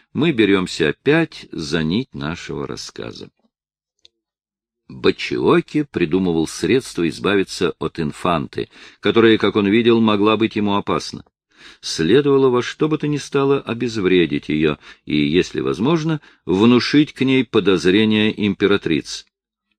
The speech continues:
А на это государственный казначей был большой мастер. Кроме того, он имел в своем распоряжении много людей,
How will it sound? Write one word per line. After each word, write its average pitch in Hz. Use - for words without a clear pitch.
А 104
на 127
это 175
государственный 78
казначей 73
был 143
большой 85
мастер. 67
Кроме 95
того, 123
он 110
имел 101
в -
своем 95
распоряжении 87
много 87
людей, 78